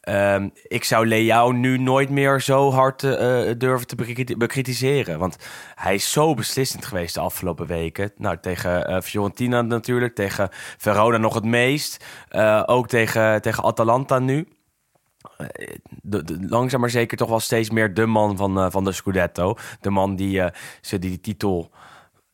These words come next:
kan gaan, eh, gunnen. Want, eh, ze staan nu op drieëntachtig punten. Inter won later die avond, komen we zo nog even op.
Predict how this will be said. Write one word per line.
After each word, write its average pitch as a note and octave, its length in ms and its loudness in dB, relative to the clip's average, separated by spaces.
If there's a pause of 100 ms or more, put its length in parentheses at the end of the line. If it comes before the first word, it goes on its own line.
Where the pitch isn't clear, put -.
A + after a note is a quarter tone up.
(480)
kan B2 280 2
gaan, F2+ 380 0
eh, E2 200 -4
gunnen. A2+ 400 -4
Want, F#2+ 400 -2
eh, F2 260 -4
ze F2+ 360 -4
staan G#2 500 2
nu G#2+ 140 0
op F#2 120 -2
drieëntachtig A2 600 -2
punten. C3 500 0 (280)
Inter A2+ 320 0
won G#2 160 2
later A2 340 4
die G#2+ 100 0
avond, A#2+ 280 2
komen G#2+ 200 -2
we G2 60 -2
zo G#2+ 180 0
nog A#2 140 -2
even A2 220 -2
op. A#2+ 300 -2